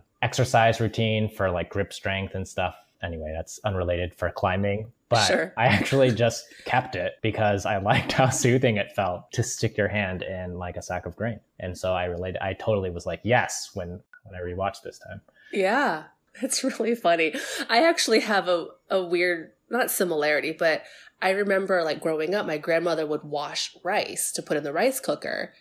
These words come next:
Speaker 2: And that was, like, one thing I used to do with her. And I loved being able to touch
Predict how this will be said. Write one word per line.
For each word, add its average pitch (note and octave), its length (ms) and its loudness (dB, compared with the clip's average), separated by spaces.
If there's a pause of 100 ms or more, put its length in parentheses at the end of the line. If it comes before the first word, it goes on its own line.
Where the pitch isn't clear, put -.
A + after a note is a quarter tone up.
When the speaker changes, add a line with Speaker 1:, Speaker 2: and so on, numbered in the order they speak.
(140)
Speaker 2:
And F3+ 160 0
that E3 160 0
was, E3 160 0
like, D3+ 160 -4
one E3 260 0
thing E3 220 -2
I D3+ 60 -2
used C#3+ 280 -6
to D3+ 80 -6
do E3+ 220 2
with G#3+ 220 2
her. - 420 -6 (320)
And F#3 160 2
I E3 140 2
loved E3 600 2
being D#3+ 200 2
able D3+ 220 -2
to D3+ 80 -6
touch - 600 -6